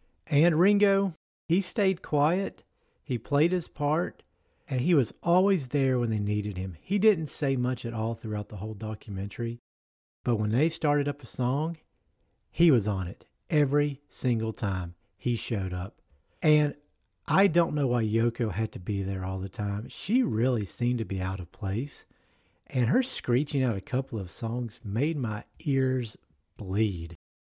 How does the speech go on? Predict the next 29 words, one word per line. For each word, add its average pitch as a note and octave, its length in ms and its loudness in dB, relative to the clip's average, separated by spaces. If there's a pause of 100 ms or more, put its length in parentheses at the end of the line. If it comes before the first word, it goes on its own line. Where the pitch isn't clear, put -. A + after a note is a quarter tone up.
I B2 60 0
also C4 280 6
thought A#3 220 2
the D3+ 80 0
police A#2 420 -2
trying B2 200 0
to G#2 60 -2
break G#2 280 -2
up A#2+ 100 -6
the F#2+ 100 -6
rooftop G#2+ 600 -2
concert A2+ 800 -4 (200)
was G#2+ 320 -2 (180)
hilarious. G2+ 640 -4 (360)
They D3 100 4
were C3 100 6
trying C#3 380 0
so A#3 240 0
hard E3 300 2
to C3 80 0
do A#2 160 2
their G#2+ 160 -2
job G#2 420 -2
without A#2 320 -6
being A2 280 -2
bad G2 360 -2
guys F#2 300 -4
about F2 320 -6
it, - 180 -18